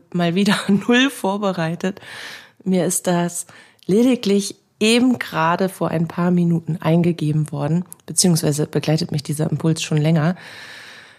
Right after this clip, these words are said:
Aber ich hatte irgendwie so dieses dringende, "Oh nee, jetzt, jetzt, jetzt will ich aber drüber sprechen. Jetzt, jetzt muss ich irgendwie darüber sprechen." Und ich weiß natürlich nicht, wieso das so sein soll, aber wir vertrauen jetzt einfach gemeinsam mal der geistigen Welt, dass,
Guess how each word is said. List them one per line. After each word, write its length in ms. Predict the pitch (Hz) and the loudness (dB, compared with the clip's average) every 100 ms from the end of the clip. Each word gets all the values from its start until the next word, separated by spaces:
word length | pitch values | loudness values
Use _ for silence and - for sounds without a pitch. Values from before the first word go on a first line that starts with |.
| _ | _
Aber 300 | - 185 185 | 0 2 4
ich 180 | 180 - - _ _ - | 2 -2 -10 _ _ -6
hatte 260 | - 190 190 | -2 0 0
irgendwie 320 | 185 190 180 | 2 2 2
so 140 | 170 | 0
dieses 340 | 165 170 165 165 | 0 0 -2 -2
dringende, 540 | 185 185 175 165 160 | 0 2 2 0 0
"Oh 180 | 135 131 | -2 -2
nee, 100 | 156 | -2
jetzt, 380 | 165 175 - - | -2 -2 -6 -6
jetzt, 320 | 165 - - | -4 -2 -2
jetzt 200 | 180 160 | -2 0
will 120 | 196 | 2
ich 200 | 185 - | 2 0
aber 180 | 151 156 | -6 -8
drüber 260 | - 156 156 | -8 -6 -4
sprechen. 320 | - 165 160 | -4 -2 0
Jetzt, 200 | 170 - | 0 0
jetzt 220 | 185 180 | -2 2
muss 260 | 208 277 285 | 2 2 2
ich 220 | 240 - | -2 -2
irgendwie 480 | 170 170 165 160 156 | 0 2 0 0 -4
darüber 400 | 156 156 156 156 | -4 -6 -6 -6
sprechen." 520 | - - 156 131 147 - _ - | -6 -6 -8 -8 -12 -14 _ -2
Und 80 | 180 | 0
ich 120 | 160 | 2
weiß 160 | 202 | 2
natürlich 360 | 208 185 202 190 | 2 2 2 2
nicht, 180 | 190 - | 0 -2
wieso 240 | 160 214 | 0 2
das 180 | 262 180 | 2 0
so 120 | 165 | 0
sein 280 | 156 165 165 | 0 2 2
soll, 240 | 170 196 - - - - - | 2 0 -2 -12 -20 -20 -8
aber 240 | - 180 170 | 0 2 2
wir 100 | 175 | 0
vertrauen 420 | 175 - 180 196 | -2 0 2 4
jetzt 160 | 175 175 | 2 0
einfach 300 | 165 170 165 | 0 -2 -2
gemeinsam 480 | 160 165 165 160 | 0 2 0 0
mal 140 | 147 151 | -2 -6
der 120 | 156 | -8
geistigen 480 | 156 151 - 165 156 | -6 -8 -6 -6 -4
Welt, 240 | 151 147 | -4 -4
dass, 200 | 147 - | -6 -8